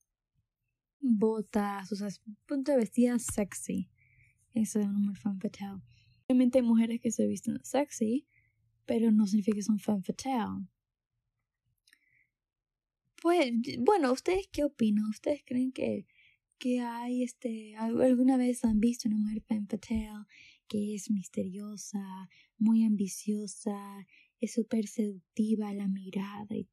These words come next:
todo así, así? ¿Os han visto una mujer así? ¿Os cuentan, por favor, cuéntame su historia y todo? Ahora, la cosa de estas dos novelas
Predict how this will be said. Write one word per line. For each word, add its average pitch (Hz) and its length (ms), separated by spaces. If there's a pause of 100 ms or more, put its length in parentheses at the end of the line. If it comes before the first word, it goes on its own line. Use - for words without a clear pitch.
(100)
todo 208 240
así, 202 480
así? 202 580 (300)
¿Os 240 180
han 311 140
visto 330 260
una 302 140
mujer 269 300
así? 214 280
¿Os 208 260 (580)
cuentan, 214 400
por 202 140
favor, 196 320
cuéntame 202 340
su - 120
historia 202 320
y 185 40
todo? 214 460 (1700)
Ahora, - 280 (1120)
la 226 140
cosa 294 280
de 277 100
estas 240 260
dos 233 120
novelas 202 640